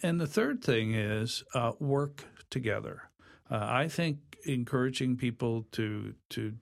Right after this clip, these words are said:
do teamwork, you know, <clears throat> st-,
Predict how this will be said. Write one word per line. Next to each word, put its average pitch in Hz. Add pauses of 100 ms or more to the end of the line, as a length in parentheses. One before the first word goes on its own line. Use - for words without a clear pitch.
do 131
teamwork, 127 (460)
you -
know, 156
<clears throat> -
st-, -